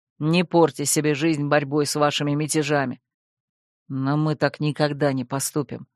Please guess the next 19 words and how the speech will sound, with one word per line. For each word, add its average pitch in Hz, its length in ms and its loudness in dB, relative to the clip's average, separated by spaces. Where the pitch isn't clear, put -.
В 135 140 0
отличие 165 640 2
от - 300 -2
вас, 160 480 2
ценим 160 420 2
не 151 100 0
стены, 156 560 0
а 147 100 -2
человеческие 147 880 0
жизни. 131 420 -8
А 143 140 0
князь 170 380 2
Модест 170 500 4
будет 151 340 0
наказан 160 580 4
за 160 180 2
подлость 160 560 0
и 165 80 0
неблагодарность. 156 960 -2